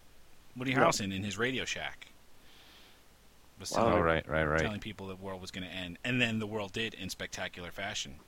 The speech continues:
Speaker 2: What, like, if you, if we had a firm date on the world ending, what, what is it? Like, if we knew for a fact, if, if,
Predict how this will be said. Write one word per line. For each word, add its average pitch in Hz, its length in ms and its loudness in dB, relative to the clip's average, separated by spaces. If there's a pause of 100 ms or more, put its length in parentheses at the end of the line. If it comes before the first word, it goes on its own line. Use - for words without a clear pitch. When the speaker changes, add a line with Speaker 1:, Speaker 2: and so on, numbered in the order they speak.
(800)
Speaker 2:
What, 208 280 12 (120)
like, 147 240 10
if 139 160 8
you, 175 280 10
if 135 140 8
we 160 120 12
had 151 180 12
a 135 60 10
firm 131 360 8
date 127 220 12
on 127 100 10
the 120 80 8
world 120 280 10
ending, 156 380 6 (880)
what, 107 200 12
what 110 120 12
is 104 180 8
it? 107 160 4
Like, 104 140 8
if 101 80 -2
we 113 140 10
knew 113 180 12
for 107 160 8
a 104 60 8
fact, 107 380 8
if, 104 200 0
if, - 340 -4